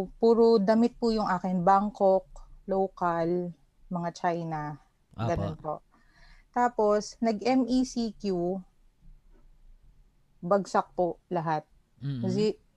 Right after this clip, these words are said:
Speaker 1: dumating po sa araw na wala talagang benta. Ang problema ko po, ang pressure sa akin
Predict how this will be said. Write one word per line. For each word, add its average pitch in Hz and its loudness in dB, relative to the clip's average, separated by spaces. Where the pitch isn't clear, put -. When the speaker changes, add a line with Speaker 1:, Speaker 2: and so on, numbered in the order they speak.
Speaker 1:
dumating 226 0
po 233 -2
sa 185 0
araw 175 0
na 165 -4
wala 185 2
talagang 180 0
benta. 151 -6
Ang 208 -2
problema 202 0
ko 190 -8
po, 175 -2
ang 185 -2
pressure 185 -4
sa 165 -6
akin 156 -10